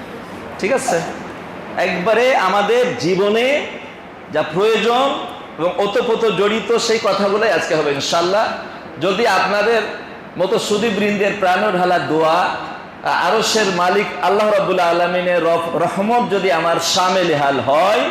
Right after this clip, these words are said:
আমার অনুকূলে হয়, ইনশাআল্লাহ আপনাদের কিছু খেদমত করব। তাহলে আমরা এখানে যারা উপস্থিত আছি অধিকাংশে ব্যবসায়িক, তাই এই বিষয়টা খুবই গুরুত্বপূর্ণ, খুবই,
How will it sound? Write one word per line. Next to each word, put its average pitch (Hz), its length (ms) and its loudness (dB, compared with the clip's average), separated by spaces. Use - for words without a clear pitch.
আমার 165 260 2
অনুকূলে 190 600 2
হয়, 147 340 4
ইনশাআল্লাহ 175 720 2
আপনাদের 156 420 0
কিছু 185 340 -6
খেদমত 156 400 0
করব। 104 360 -4
তাহলে 240 240 0
আমরা 233 400 2
এখানে 240 360 0
যারা 220 180 2
উপস্থিত 196 540 0
আছি 269 280 -2
অধিকাংশে 175 720 -2
ব্যবসায়িক, 151 480 0
তাই 151 140 2
এই 202 160 2
বিষয়টা 190 720 0
খুবই 196 200 0
গুরুত্বপূর্ণ, 269 720 0
খুবই, 208 240 0